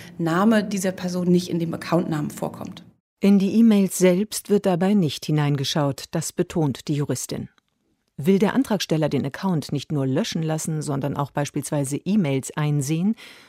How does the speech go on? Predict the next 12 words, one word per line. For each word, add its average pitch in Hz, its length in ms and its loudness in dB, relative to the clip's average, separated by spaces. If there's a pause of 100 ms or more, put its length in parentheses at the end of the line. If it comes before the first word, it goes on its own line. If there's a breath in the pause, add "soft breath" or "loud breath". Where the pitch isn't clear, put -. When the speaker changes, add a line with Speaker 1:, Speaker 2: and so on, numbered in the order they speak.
(300 loud breath)
Speaker 2:
muss 202 180 2
der 233 160 0
Antrag 226 480 -2
auf - 200 -8
einen 196 260 0
entsprechenden 170 680 -4
Beschluss 180 520 -4
eines 165 400 -4
amerikanischen 156 720 -4
Gerichtes 185 500 -4
gestellt 139 400 -4
werden. - 280 -6